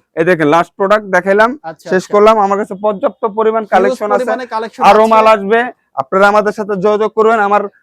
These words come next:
Speaker 1: প্রতিনিয়ত আপডেট কালেকশন আসে।
Speaker 2: আচ্ছা,
Speaker 1: আমি
Speaker 2: আচ্ছা।
Speaker 1: দোকানের লোকেশনটা আবার বলে দিচ্ছি
Speaker 2: শিওর।
Speaker 1: ভাই, ঢাকা নিউ মার্কেট সবাই চিনেন ভাই। নিউ মার্কেটের সাথে নিউ সুপার মার্কেটের তৃতীয় তলা, এ, সাত নাম্বার গলি, একশো সাতানব্বই নাম্বার দোকান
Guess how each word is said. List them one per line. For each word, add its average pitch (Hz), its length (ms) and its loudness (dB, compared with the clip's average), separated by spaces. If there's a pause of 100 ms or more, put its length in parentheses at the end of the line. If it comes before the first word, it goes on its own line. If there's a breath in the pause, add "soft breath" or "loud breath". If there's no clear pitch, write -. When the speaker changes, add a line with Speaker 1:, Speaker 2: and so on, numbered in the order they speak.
(140)
Speaker 1:
প্রতিনিয়ত 233 600 -2
আপডেট 175 500 0
কালেকশন 170 400 -2
আসে। 139 280 -4
Speaker 2:
আচ্ছা, 165 260 -10
Speaker 1:
আমি 151 100 -4
Speaker 2:
আচ্ছা। 180 180 2
Speaker 1:
দোকানের 220 280 4
লোকেশনটা 220 420 2
আবার 185 220 4
বলে 226 220 0
দিচ্ছি 208 180 -6
Speaker 2:
শিওর। 202 120 -4
Speaker 1:
ভাই, 208 160 2 (320 soft breath)
ঢাকা 180 280 2
নিউ 226 160 4
মার্কেট 220 300 2
সবাই 196 300 2
চিনেন 208 320 -2
ভাই। 190 200 0 (240)
নিউ 165 180 0
মার্কেটের 202 460 0
সাথে 196 300 -2
নিউ 196 180 -2
সুপার 220 280 -4
মার্কেটের 214 360 -4
তৃতীয় 214 360 -4
তলা, 202 280 2 (420 soft breath)
এ, 151 420 2
সাত 175 340 -8
নাম্বার 202 280 2
গলি, 214 260 2
একশো 175 360 -4
সাতানব্বই 196 460 -2
নাম্বার 202 280 -2
দোকান 262 260 -6